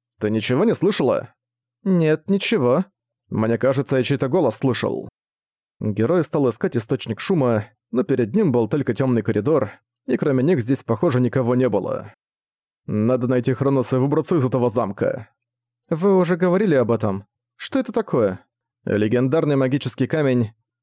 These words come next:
вроде как сердце великана. Не знаешь о нем?» «Ммм, если речь о сердце, то это может быть только вечная спиральная пружина, которая дает замку силу. А,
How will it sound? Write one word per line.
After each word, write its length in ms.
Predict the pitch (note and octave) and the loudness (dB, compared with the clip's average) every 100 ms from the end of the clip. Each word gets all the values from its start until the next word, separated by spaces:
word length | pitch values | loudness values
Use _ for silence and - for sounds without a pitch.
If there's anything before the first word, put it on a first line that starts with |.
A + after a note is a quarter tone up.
| _ _ | _ _
вроде 400 | A2+ G#2+ D3 D3+ | -4 -2 0 0
как 160 | D3 B2+ | -2 -2
сердце 320 | D#3 C#3+ - | -2 0 0
великана. 720 | C3+ B2+ - B2+ B1+ - - _ _ _ | 2 2 0 -2 -4 -12 -18 _ _ _
Не 160 | - G#2+ | -4 -2
знаешь 340 | G#2 C3 F3+ | 0 0 0
о 60 | G#3+ | 0
нем?» 240 | B2+ D2 - _ _ _ _ _ - | 0 -2 -6 _ _ _ _ _ -2
«Ммм, 500 | G3+ E3+ C3 A2 G#2+ _ _ _ _ _ | 0 2 2 0 -4 _ _ _ _ _
если 360 | - F3 F3 E3+ | -4 -2 0 0
речь 200 | F3+ - | 0 0
о 80 | D#3+ | -4
сердце, 460 | - D#3+ G#3 - | 0 0 0 -2
то 120 | G#3+ E3+ | 0 0
это 200 | E3 D#3+ | 0 0
может 200 | D#3+ C#3 | 0 0
быть 200 | E3+ - | -4 0
только 260 | D#3+ E3 | -2 0
вечная 380 | C#3+ D#3+ - E3+ | 0 -2 0 -4
спиральная 420 | - D3 D#3+ E3 | -2 0 2 2
пружина, 640 | D#3+ E3 D3 A3+ B2 G2+ - _ | 0 -2 0 0 0 -2 -10 _
которая 320 | - F#3+ D#3+ | -4 0 0
дает 240 | C#3 D#3 A#2+ | 2 0 0
замку 300 | D3 C3+ D#3 | -2 0 -4
силу. 440 | - E3 A2 D2 - _ _ _ _ _ | 0 2 2 -2 -10 _ _ _ _ _
А, 240 | F#3 C#3+ | -2 -2